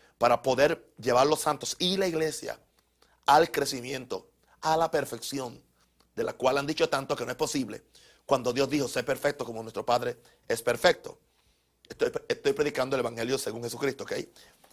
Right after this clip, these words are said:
Y a la madurez que el Señor quiere. Crecimiento, madurez y perfección. Cada uno de estos ministerios fluye en una unción distinta y particular. Y sería bueno que cada aspirante al ministerio empezara a, a notar la, la diferencia que existe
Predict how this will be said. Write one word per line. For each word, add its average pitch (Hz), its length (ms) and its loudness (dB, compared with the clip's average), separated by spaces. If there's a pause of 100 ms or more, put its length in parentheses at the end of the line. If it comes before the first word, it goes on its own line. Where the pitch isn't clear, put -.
(200)
Y 202 260 0 (920)
a 156 100 10
la 156 100 8
madurez 147 400 4
que - 120 2
el - 80 2
Señor 131 420 -2
quiere. 135 400 -4 (640)
Crecimiento, 139 800 -4
madurez 117 420 -4
y 135 80 -6
perfección. - 640 -8 (1300)
Cada 190 260 12
uno 196 200 8
de 170 60 6
estos 170 140 0
ministerios 160 380 0
fluye 160 200 2
en 139 80 -2
una 156 100 -4
unción 156 200 -2
distinta 139 560 -6
y 135 120 -2
particular. 117 720 -6 (720)
Y 107 40 -8
sería 120 260 0
bueno 156 160 4
que 135 80 -2
cada 135 180 0
aspirante 139 440 0
al 131 380 -2 (540)
ministerio 135 480 2
empezara 120 600 0
a, 123 220 0
a 131 60 -8
notar 135 420 2
la, - 260 0
la 110 100 2
diferencia 113 520 -2
que - 80 -10
existe - 480 -6